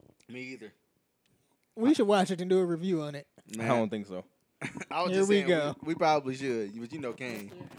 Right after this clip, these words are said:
Speaker 1: Kane is a homophobe, and, you know, he, he don't like gays and gay people.
Speaker 2: What's up with you?
Speaker 3: None.
Speaker 2: Who hurt you?
Speaker 3: Nobody.
Speaker 2: Somebody did
Speaker 3: Certainly,
Speaker 2: something.
Speaker 3: certainly nobody gay did anything to
Speaker 2: <laughs>
Speaker 3: me,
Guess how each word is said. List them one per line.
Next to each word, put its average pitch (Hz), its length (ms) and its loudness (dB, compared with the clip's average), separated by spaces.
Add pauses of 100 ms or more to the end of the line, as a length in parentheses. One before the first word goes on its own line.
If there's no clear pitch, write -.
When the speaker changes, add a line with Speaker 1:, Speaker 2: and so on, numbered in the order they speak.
(220)
Speaker 1:
Kane 151 240 0
is 143 120 -2
a 135 40 2
homophobe, 127 840 0
and, 107 440 -2
you 127 100 6
know, 117 160 8
he, 131 160 8
he 123 220 4
don't 120 280 8
like 110 260 2 (420)
gays 104 720 -2 (100)
and 104 160 -6
gay 104 140 -6
people. 101 360 -10 (320)
Speaker 2:
What's 240 180 -10
up 202 120 0
with 156 160 -14
you? 139 120 -14 (880)
Speaker 3:
None. 170 340 6
Speaker 2:
Who 349 120 4
hurt 285 240 2
you? 143 160 -8 (240)
Speaker 3:
Nobody. 156 440 4 (480)
Speaker 2:
Somebody 302 220 0
did 220 80 0
Speaker 3:
Certainly, 170 380 8
Speaker 2:
something. - 300 -4
Speaker 3:
certainly 185 360 8
nobody 151 340 10
gay 147 300 10
did 131 180 8
anything 123 340 6
to 131 140 6
Speaker 2:
<laughs> 127 60 6
Speaker 3:
me, 147 80 0